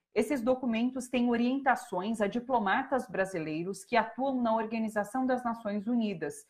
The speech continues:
sobre como eles devem proceder em relação a esses temas. De acordo com o jornalista Jamil Chad, do uol,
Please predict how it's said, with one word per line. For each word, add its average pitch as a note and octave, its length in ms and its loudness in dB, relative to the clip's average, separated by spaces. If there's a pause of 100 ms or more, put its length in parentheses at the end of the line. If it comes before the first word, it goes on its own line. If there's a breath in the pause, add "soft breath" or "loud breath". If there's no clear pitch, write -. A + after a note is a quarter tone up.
(320 soft breath)
sobre D4+ 380 2
como B3+ 260 2
eles B3+ 200 -2
devem G#3 280 2
proceder A3 640 0
em A#3 120 -2
relação A3+ 380 -2
a A3+ 40 -2
esses A#3 360 -4
temas. F3 500 -6 (420)
De - 80 2
acordo C4 380 4
com D#4 120 0
o D4+ 60 4
jornalista C4+ 640 2
Jamil F3+ 320 -2
Chad, G3 400 4
do F#3+ 160 -2
uol, A3 480 2